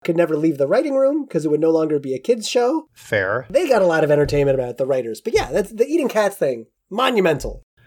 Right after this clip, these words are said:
Speaker 2: What else did our classmates say?
Speaker 1: Uh, another classmate said,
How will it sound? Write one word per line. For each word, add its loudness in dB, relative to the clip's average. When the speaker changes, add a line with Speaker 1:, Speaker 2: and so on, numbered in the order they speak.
Speaker 2:
What 0
else 2
did 2
our 4
classmates -2
say? -4
Speaker 1:
Uh, 4
another 0
classmate 2
said, 2